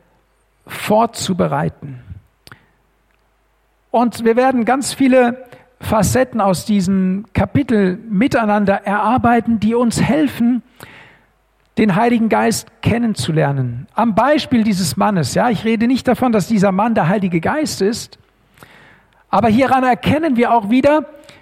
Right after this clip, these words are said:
wie sich das Neue und das Alte Testament verbinden. Und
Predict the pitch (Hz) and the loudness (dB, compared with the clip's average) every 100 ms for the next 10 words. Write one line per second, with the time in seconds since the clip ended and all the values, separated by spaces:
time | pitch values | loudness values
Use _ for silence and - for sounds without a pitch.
0 | _ - 220 190 226 220 - 208 233 269 | _ -2 2 2 2 0 0 2 2 2
1 | 262 240 220 - 202 226 - 196 175 - | 2 0 -2 -2 -2 -4 0 0 0 0
2 | 190 202 208 - 175 160 180 311 339 311 | 0 -2 -4 -4 -2 0 -2 -2 -2 -4
3 | - 214 185 - | -2 0 0 -4